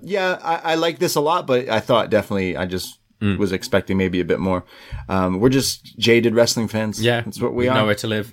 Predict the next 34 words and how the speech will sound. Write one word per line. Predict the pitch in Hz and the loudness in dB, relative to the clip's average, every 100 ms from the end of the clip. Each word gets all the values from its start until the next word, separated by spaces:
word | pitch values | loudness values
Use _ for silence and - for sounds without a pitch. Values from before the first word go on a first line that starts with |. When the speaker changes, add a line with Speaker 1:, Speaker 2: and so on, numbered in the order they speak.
| - | -14
Speaker 1:
Yeah. | - 110 - - 127 127 | -8 -6 -6 -8 -2 0
<laughs> | 202 208 214 180 160 156 135 135 113 - - 131 131 135 | 2 2 2 2 2 2 0 0 -4 -6 -20 -12 -10 -4
We | 147 175 | 0 2
go | 196 | 4
to | 190 185 | 2 0
J | 143 120 202 208 | -2 2 2 4
R | 160 151 151 139 | 4 4 2 -2
with | 127 127 | -2 0
a | 123 | 2
backstage | 110 139 - 139 127 | 2 0 2 0 0
interview | 135 131 120 135 | 0 0 2 2
with | 123 123 127 107 | 4 0 0 0
The | 123 120 | 2 2
Pinnacle. | - - 131 143 135 127 - 90 - | -2 -6 0 2 2 -2 -10 -10 -4
Speaker 2:
Mm. | 123 135 107 82 76 _ - | -2 -2 -2 -4 -10 _ -4
Speaker 1:
M | 101 | -2
J | 98 104 101 | 2 4 6
F, | 101 95 - - | 4 2 -6 -12
and | - 98 98 | -6 -4 -4
he's, | 95 113 101 - | -6 -6 -8 -10
he's | - 107 110 | -12 -10 -10
talking | - 113 110 | 0 0 0
about | 113 107 95 | 0 0 0
Chris | 110 | -4
Jericho | - 110 107 104 101 | -2 0 0 0 -2
and | 104 | -2
his | 104 | -2
immortal | 110 107 110 120 110 | 0 0 2 2 2
promo | - 113 110 104 90 | 0 -2 0 0 -2
that | 80 - | -4 -6
people | 92 92 | -6 -2
are | 90 | 0
talking | 90 95 87 90 | 2 2 2 -4
about. | 82 65 - | -6 -6 -10